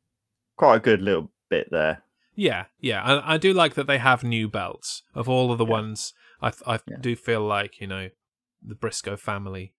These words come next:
Speaker 2: should keep those old belts.
Speaker 1: Yeah,
Speaker 2: Like,
Speaker 1: which
Speaker 2: I
Speaker 1: they
Speaker 2: feel
Speaker 1: are,
Speaker 2: like
Speaker 1: you
Speaker 2: that's
Speaker 1: know, which
Speaker 2: fair.
Speaker 1: is,
Speaker 2: Yeah,
Speaker 1: which is
Speaker 2: yeah.
Speaker 1: good. Yeah.
Speaker 2: Yeah, yeah.
Speaker 1: It's a bit like when, um, Brody Lee passed away.
Speaker 2: Kind of, but that was just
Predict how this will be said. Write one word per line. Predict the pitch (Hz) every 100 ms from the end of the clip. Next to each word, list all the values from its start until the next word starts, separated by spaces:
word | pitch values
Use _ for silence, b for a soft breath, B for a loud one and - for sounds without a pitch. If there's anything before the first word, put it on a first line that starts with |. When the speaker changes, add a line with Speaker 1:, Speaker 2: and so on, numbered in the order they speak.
| _
Speaker 2:
should | - - 95 -
keep | - 90 - - - _ -
those | 98 95
old | 87 87 -
belts. | 80 - - - _ b b
Speaker 1:
Yeah, | - 117 95
Speaker 2:
Like, | 95 _ -
Speaker 1:
which | 131 135
Speaker 2:
I | 123
Speaker 1:
they |
Speaker 2:
feel | 101
Speaker 1:
are, | 85
Speaker 2:
like | 87
Speaker 1:
you |
Speaker 2:
that's | 90 85 87
Speaker 1:
know, |
which | 90 85
Speaker 2:
fair. | 95
Speaker 1:
is, | 117
Speaker 2:
Yeah, | 107
Speaker 1:
which | 80
is | 95
Speaker 2:
yeah. | -
Speaker 1:
good. | 95 82 - _
Yeah. | - 87 92
Speaker 2:
Yeah, | 98 _ -
yeah. | - 80
Speaker 1:
It's | -
a |
bit | - 135
like | 117 107 -
when, | 104 101
um, | 98 98 98 95 98 _ _ _ _ _ _ _ _ _ _ _
Brody | 110 101 98
Lee | 95 95 90 85 - _ _ _
passed | 87 82 -
away. | 80 85 85 - _ _ _ _ - _ _ - -
Speaker 2:
Kind | - 156 139 113
of, | 104
but | - 101
that | 117 117 104
was | 101
just | - 107 -